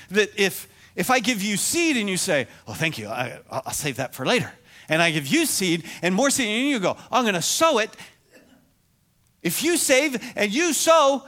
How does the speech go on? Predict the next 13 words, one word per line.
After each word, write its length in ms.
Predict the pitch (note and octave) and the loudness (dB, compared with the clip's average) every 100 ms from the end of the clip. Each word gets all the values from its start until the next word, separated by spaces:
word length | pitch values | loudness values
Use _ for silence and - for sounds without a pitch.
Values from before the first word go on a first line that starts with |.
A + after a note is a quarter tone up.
| - | -2
and 140 | - C4 | 2 6
I 140 | D#4 | 6
have 160 | D4 A#3+ | 4 2
more 220 | D4 C#4+ | 2 2
seed, 360 | - F4+ D#4+ E3+ - _ _ _ - | 2 0 -2 -4 -14 _ _ _ 0
who 120 | F#4 | 2
am 80 | D4 | 4
I 100 | A#3 | 2
gonna 140 | G#3+ | 2
give 180 | C#4 F#4 | 4 2
it 100 | - | 2
to? 100 | |
You 100 | B3 | 0